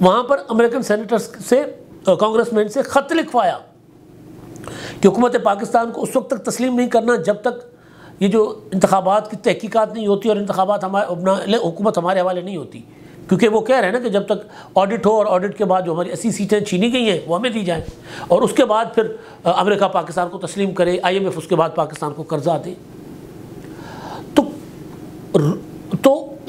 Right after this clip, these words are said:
उसी अमेरिका को जिसके, जिसके ख़िलाफ़ एक माहौल बनाया, लोगों को सड़कों पे निकाला, एक तहरीक चलाई रखी नौ मई तक, गिरफ्तारी से पहले तक,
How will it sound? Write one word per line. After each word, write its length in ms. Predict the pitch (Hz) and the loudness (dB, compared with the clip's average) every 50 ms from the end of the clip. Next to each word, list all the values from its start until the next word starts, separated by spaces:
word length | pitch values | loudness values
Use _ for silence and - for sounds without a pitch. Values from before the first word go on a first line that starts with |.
| 330 | 0
उसी 240 | 339 - - 359 349 | 2 2 4 2 2
अमेरिका 380 | 302 277 269 254 240 254 226 202 | 4 4 2 2 2 2 0 2
को 160 | - 247 214 | 2 0 0
जिसके, 560 | 185 226 - - 226 - 226 - - 180 175 | 0 -2 -4 -6 -6 -4 -6 -8 -8 -4 -2
जिसके 220 | 165 190 185 233 | -2 0 0 0
ख़िलाफ़ 320 | 214 - 208 214 214 185 214 | 2 2 2 2 2 0 0
एक 180 | 208 208 - - - - - - - - | -2 -4 -8 -18 -20 -20 -20 -6 0 2
माहौल 260 | 160 160 202 254 254 | 2 4 4 2 2
बनाया, 340 | 202 214 202 185 180 - 277 | 0 0 0 0 -2 -2 -2
लोगों 240 | 254 202 190 214 202 | -2 0 0 0 -2
को 80 | 190 | 0
सड़कों 300 | 175 - 185 - - 277 | 0 0 0 0 0 -2
पे 120 | 269 269 196 | 0 0 -2
निकाला, 440 | 180 - 170 139 131 139 196 247 - - - - - - - - - - - | -2 -2 -2 -2 -2 -2 -2 -2 -4 -8 -16 -20 -20 -20 -20 -20 -6 -2 -2
एक 140 | 165 156 - | 2 4 4
तहरीक 300 | 202 170 202 254 214 - | 4 4 4 2 2 4
चलाई 220 | 247 226 233 226 | 4 4 4 2
रखी 300 | 214 202 208 - 202 202 | 0 0 -2 -2 -2 0
नौ 140 | 185 185 180 | 2 2 2
मई 140 | 180 175 160 | 2 0 0
तक, 320 | 160 175 - - - - - - - - 147 | 0 0 -2 -2 -6 -16 -20 -20 -14 -4 0
गिरफ्तारी 320 | 156 151 151 - 160 151 | 0 2 2 2 2 2
से 100 | 135 147 | 0 -2
पहले 240 | 143 - 147 151 139 | -2 0 0 0 -2
तक, 160 | - - - | -4 -8 -10